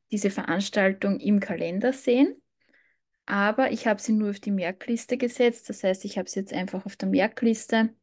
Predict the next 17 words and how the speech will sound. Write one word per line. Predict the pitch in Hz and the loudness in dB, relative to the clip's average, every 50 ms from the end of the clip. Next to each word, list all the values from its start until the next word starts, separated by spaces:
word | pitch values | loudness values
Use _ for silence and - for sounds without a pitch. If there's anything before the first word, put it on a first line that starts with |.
| _ _ _ _ _ _ _ _ _ _ _ _ _ _ _ _ _ - _ _ _ - | _ _ _ _ _ _ _ _ _ _ _ _ _ _ _ _ _ -20 _ _ _ 2
und | 202 196 190 190 190 196 196 196 - - - _ _ - - - _ _ _ _ _ - | 4 6 6 6 6 4 4 2 0 -8 -20 _ _ -20 -20 -20 _ _ _ _ _ -12
kann | - - 214 190 190 | -4 0 2 2 2
sie | 190 - 202 | 2 4 6
mir | 196 196 190 190 | 6 6 6 2
von | - 196 196 | 0 -2 -2
dort | 196 175 160 175 180 - - | -2 0 0 0 -2 -2 -4
aus | 107 175 180 180 180 - - _ _ _ _ _ _ _ - - | -2 0 0 0 -2 -6 -12 _ _ _ _ _ _ _ -18 -12
schnell | - - 214 202 190 190 202 202 196 - _ _ _ - | -4 0 2 4 4 4 4 2 0 -2 _ _ _ -4
und | - 202 - | -4 -4 -2
einfach | - 180 - - - 185 - | -2 -2 -4 -4 -6 -8 -2
aufrufen, | - - 196 214 220 - 233 220 214 214 202 - - - | 2 4 6 6 4 4 4 4 4 4 2 0 -4 -4
ohne | - 180 196 196 196 | 0 2 2 2 4
dass | 196 190 190 - | 2 -2 -2 -4
ich | 233 - | -6 -4
lange | - 185 175 180 196 | -2 -4 -2 -2 -2
herumsuchen | 208 262 269 247 202 185 - - - - - _ - - - | 2 2 4 4 2 0 -2 -6 -16 -18 -18 _ -10 -8 -8
muss. | - - - - - | -8 -8 -10 -14 -20